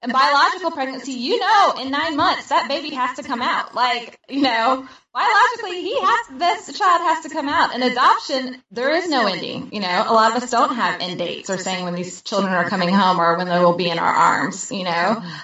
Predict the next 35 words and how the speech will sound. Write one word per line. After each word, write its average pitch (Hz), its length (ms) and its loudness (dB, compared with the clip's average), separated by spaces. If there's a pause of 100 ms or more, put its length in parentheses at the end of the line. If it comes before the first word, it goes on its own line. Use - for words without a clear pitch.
(160)
Um, 165 520 2
and 196 120 -6
so 180 140 -4
it's 180 240 -4
this 180 220 -8
unending, 180 960 2
you 196 140 2
know, 165 420 2
definition 190 520 2
of 170 100 -2
time 196 520 2 (380)
a 185 60 -2
lot 175 180 4
of 170 100 -4
times. 175 720 -4
So, 175 640 2 (180)
yeah, 208 420 2 (140)
but, - 600 -2 (300)
you 202 140 -8
know, 185 380 -4 (320)
when 196 240 -4
you 196 80 -2
do 202 180 2
get 185 160 -2
them 170 140 0
in 170 100 0
your 160 120 0
arms 165 380 2
and 170 120 -4
that 156 360 0
weight 185 280 0
has 175 480 0
come 147 320 -2
and, 139 200 -4
um, 156 540 -2